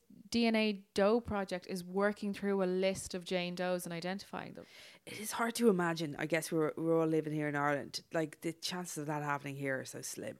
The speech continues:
Speaker 2: But then you think of the enormity of America and you're like, "Okay, it's fucking huge."
Speaker 1: Yeah, because there's a lot
Speaker 2: Theoretically,
Speaker 1: of
Speaker 2: you could
Speaker 1: Oh, so
Speaker 2: disappear.
Speaker 1: I, I looked up the distance between, so he was from California.
Speaker 2: Ah.
Speaker 1: And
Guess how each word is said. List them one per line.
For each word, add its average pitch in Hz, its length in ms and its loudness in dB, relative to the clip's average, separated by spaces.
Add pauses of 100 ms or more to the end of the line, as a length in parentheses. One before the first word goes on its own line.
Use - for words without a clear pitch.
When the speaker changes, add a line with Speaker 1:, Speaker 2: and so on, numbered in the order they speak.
(540)
Speaker 2:
But 175 120 0
then 175 160 6
you 160 100 2
think 156 220 -2
of 143 100 -4
the 156 120 2
enormity 156 640 4
of - 140 -12
America 143 520 2 (680)
and 143 120 -6
you're 143 120 -2
like, 135 280 -10
"Okay, 143 380 -8 (920)
it's - 160 -6
fucking 127 400 -4
huge." - 540 -8 (140)
Speaker 1:
Yeah, 185 280 4
because 175 220 4 (120)
there's 151 240 8
a - 40 4
lot 196 200 6
Speaker 2:
Theoretically, - 20 -2
Speaker 1:
of - 40 0
Speaker 2:
you 214 60 -2 (140)
could 147 160 4
Speaker 1:
Oh, 220 140 12
so 226 240 6
Speaker 2:
disappear. 202 220 6
Speaker 1:
I, 196 80 6
I - 40 8
looked 220 320 6
up 214 140 0
the 196 80 0
distance 185 580 -4
between, 180 320 -8
so 185 100 -4
he 180 140 -2
was 185 180 -2
from 185 260 -2
California. 170 760 -6 (240)
Speaker 2:
Ah. 143 260 2 (360)
Speaker 1:
And 160 480 0